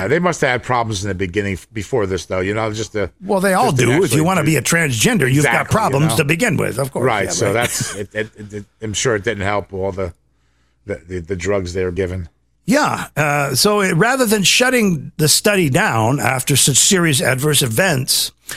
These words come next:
Speaker 1: the researchers published their paper concluding that the study was a success because cross-sex hormones had altered subjects' physical appearance and improved psychosocial functioning.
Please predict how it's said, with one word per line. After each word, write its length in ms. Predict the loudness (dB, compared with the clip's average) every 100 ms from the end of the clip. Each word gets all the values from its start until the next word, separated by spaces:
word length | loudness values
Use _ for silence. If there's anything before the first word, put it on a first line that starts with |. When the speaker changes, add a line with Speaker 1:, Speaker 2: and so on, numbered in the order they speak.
| -16 -20 _
Speaker 1:
the 80 | 0
researchers 480 | 2 2 2 0
published 520 | 0 0 2 2 2 2
their 160 | 0
paper 540 | 0 0 0 0 -2 -2
concluding 500 | -2 -2 2 2 2
that 140 | 0
the 60 | 0
study 340 | 0 2 2
was 220 | 4 4 4
a 60 |
success 680 | 4 2 2 2 4 2 2
because 460 | 0 2 2 2
cross-sex 760 | 0 0 2 4 4 4 2 -2
hormones 560 | 0 2 4 2 2 2
had 160 | 0 2
altered 600 | 2 2 2 0 0 -4 -8
subjects' 720 | -2 2 2 2 2 2 2 -2 -4 -14
physical 640 | -2 2 4 4 4 2 2
appearance 640 | -2 0 2 4 4 2 0 -4 -6 0
and 180 | 2
improved 500 | 2 2 0 2 2
psychosocial 1500 | 2 2 2 2 0 0 2 2 2 2 4 2 2 0 0
functioning. 840 | 0 0 2 2 0 0 -4 -10